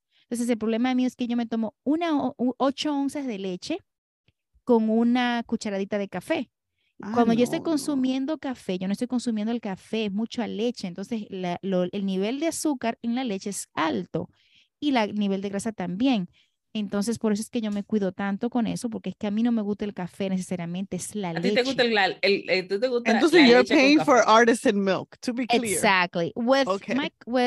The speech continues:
Speaker 1: a little bit of coffee, nuevamente, para no salirnos del tópico, en, en, de mi parte, lo que me ha ayudado a navegar mejor, eh, los últimos tiempos, la economía, ha sido el,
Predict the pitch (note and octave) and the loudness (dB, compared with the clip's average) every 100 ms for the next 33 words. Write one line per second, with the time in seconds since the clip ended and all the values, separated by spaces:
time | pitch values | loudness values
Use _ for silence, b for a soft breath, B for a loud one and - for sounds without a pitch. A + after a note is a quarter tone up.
0 | B3 C#4 C4+ B3+ - C3 - - _ b | 2 0 -2 -2 -4 -6 -8 -18 _ b
1 | b _ - A3+ A#3+ A3 F#3+ F#3+ F#3+ F3+ | b _ -4 0 2 0 -2 -4 -6 -6
2 | F#3 A3 A3 G#3 - F3+ F3+ F3 F3 E3+ | -6 -4 -2 -4 -2 -4 -4 -10 -6 -6
3 | - F#3 F3 E3+ E3+ - F#3+ F#3+ G#3 G#3+ | -6 -6 -6 -6 -8 -6 -6 -2 -2 0
4 | A3+ G#3 F#3+ - E3+ E3 F#3 F#3 G#3 A3 | 2 2 2 -2 -4 -4 -8 -6 -4 -4
5 | G#3 G#3+ G3+ F#3 F3 F3+ F3+ G3+ F#3+ E3+ | -2 -4 -4 -6 -4 -4 -4 -6 -10 -10
6 | - G#3 A3+ C#4 F4+ _ _ _ _ _ | -8 -6 -2 -4 -6 _ _ _ _ _
7 | - F3+ E3+ E3+ F3+ E3+ G3 G#3+ A3 G3 | -12 -8 -6 -6 -8 -8 -8 -4 -4 -6
8 | - G3 G#3+ A3+ B3 - F#3+ - F3+ F3 | -8 -8 -6 -4 -6 -6 -10 -6 -6 -4
9 | G3+ F4+ A4+ - F#3 F#3 F#3+ F3+ F3 E3+ | -6 -6 -10 -8 -8 -8 -6 -2 -2 -2
10 | E3 | -4